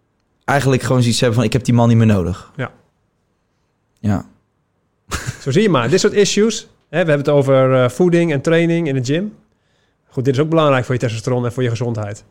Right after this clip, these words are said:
Speaker 1: Ja.
Speaker 2: Dus je moet je leven echt, eh, echt vanuit de helikopterview bekijken. Eh, en eigenlijk naar dingen gaan kijken waar je normaal, ja, in eerste instantie niet zo, niet zou kijken. Hè, dus dat, dat merk ik, dat heb ik, hè, ben zelf ook als, eh, eh,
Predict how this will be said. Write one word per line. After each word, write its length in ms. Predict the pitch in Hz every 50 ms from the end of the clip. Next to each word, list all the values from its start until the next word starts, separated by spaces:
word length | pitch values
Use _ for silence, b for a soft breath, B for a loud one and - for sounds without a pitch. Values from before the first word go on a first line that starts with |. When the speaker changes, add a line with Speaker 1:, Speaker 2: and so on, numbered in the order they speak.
| _ _ _ _ _ _ _ _
Speaker 1:
Ja. 300 | - 104 104 95 85 - -
Speaker 2:
Dus 120 | 123 110
je 80 | - 131
moet 140 | 131 135 120
je 100 | 127 127
leven 360 | 131 135 147 160 156 143 143
echt, 260 | 131 - - - -
eh, 140 | 143 127 135
echt 160 | 147 - -
vanuit 180 | - 147 135 -
de 60 | 139
helikopterview 640 | 143 135 - - 165 170 - 156 120 131 151 147 135
bekijken. 600 | 123 107 - 143 143 151 165 165 190 208 226 b b b b b b b b b b b b
Eh, 480 | - 147 135 131 127 127 123 123 117 139
en 100 | 143 139
eigenlijk 300 | 151 175 180 170 180 165
naar 100 | 165 151
dingen 200 | 175 180 180 160
gaan 100 | 165 147
kijken 300 | - 165 160 156 160 156
waar 140 | 156 151 151
je 60 | 156
normaal, 560 | 151 151 156 156 156 151 147 143 120 107 - - - _ _ _ 156
ja, 120 | 175 156 143
in 60 | 143
eerste 140 | 156 160 135
instantie 280 | 135 - 156 143 123
niet 80 | 139 135
zo, 100 | - 135
niet 180 | 123 151 147 143
zou 180 | - 139 127 120
kijken. 400 | - 151 139 131 - - - - _ _ _ _ _ _
Hè, 100 | - 135
dus 120 | 139 127
dat, 160 | - 139 127 131
dat 100 | 139 131
merk 240 | 139 139 139 131
ik, 60 | 127 127
dat 100 | 135 127
heb 120 | 135 131
ik, 80 | 131 -
hè, 140 | - 147 151
ben 120 | 143 135
zelf 200 | 113 135 131 120
ook 140 | 127 123 123
als, 220 | 127 113 - -
eh, 100 | 139 131
eh, 80 | 123 120